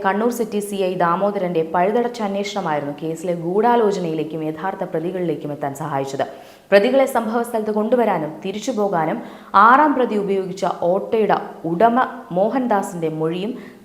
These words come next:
ദൃക്സാക്ഷികളായ മാമ്പള്ളി സത്യൻ, സൂരജിന്റെ സഹോദരൻ എന്നിവരുടെ മൊഴിയും നിർണായകമായിരുന്നു.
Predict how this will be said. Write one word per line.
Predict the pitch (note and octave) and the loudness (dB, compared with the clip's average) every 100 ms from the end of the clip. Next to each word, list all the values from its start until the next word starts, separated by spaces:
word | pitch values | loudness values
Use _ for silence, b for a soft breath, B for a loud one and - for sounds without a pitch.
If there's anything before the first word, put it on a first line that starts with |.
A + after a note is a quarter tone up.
| F3+ | -2
ദൃക്സാക്ഷികളായ | G#3 - C#4+ C4+ B3+ A3 F#3+ E3+ E3 | 0 0 -2 -2 -2 0 0 0 0
മാമ്പള്ളി | E3+ F#3+ G#3 G#3 | -2 0 0 0
സത്യൻ, | G3+ G#3 C#4 B B B A#3+ | -2 0 -4 B B B -2
സൂരജിന്റെ | B3 C#4+ C#4+ C4 A#3 | 0 0 0 -2 -2
സഹോദരൻ | G#3 G#3 G3+ F#3+ F#3+ F#3 | -4 -2 0 0 -2 -4
എന്നിവരുടെ | G3 G3 F3 E3 | -2 0 0 0
മൊഴിയും | E3 D#3+ D3+ D3+ | 0 -2 -4 -2
നിർണായകമായിരുന്നു. | D#3+ F3+ E3+ C#3+ C#3 C#3 C3+ D#3 | 0 0 0 0 -4 -4 -4 -6